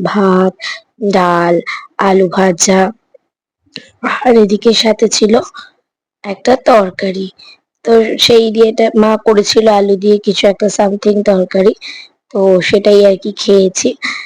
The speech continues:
তো আজকে ডিনারটা এই দিয়ে কমপ্লিট করে নিয়ে চলে গেছিলাম ঘরে। ঘরে গিয়ে এখন কোকোকে খাওয়াতে বসে গেছি, কারণ দেখতেই পাচ্ছ চোখ ডলছে, এত ঘুম পেয়ে গেছে মহারাজের।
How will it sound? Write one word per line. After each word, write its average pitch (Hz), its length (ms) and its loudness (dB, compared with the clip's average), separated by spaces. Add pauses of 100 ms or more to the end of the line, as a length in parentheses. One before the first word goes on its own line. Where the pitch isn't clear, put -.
(540)
তো 262 180 2
আজকে 247 380 0
ডিনারটা 233 480 0
এই 240 180 2
দিয়ে 226 180 2
কমপ্লিট 220 520 -2
করে 214 340 4
নিয়ে 226 260 4
চলে 202 300 2
গেছিলাম 202 540 2
ঘরে। 202 400 2
ঘরে 190 380 2
গিয়ে 190 240 2
এখন 208 300 0
কোকোকে 196 500 0
খাওয়াতে 190 420 0
বসে 196 320 0
গেছি, 214 360 0 (420)
কারণ 196 380 0
দেখতেই 202 380 0
পাচ্ছ 214 280 0
চোখ 220 340 0
ডলছে, 208 360 0
এত 208 240 2
ঘুম 202 320 0
পেয়ে 202 280 4
গেছে 202 300 2
মহারাজের। 196 520 2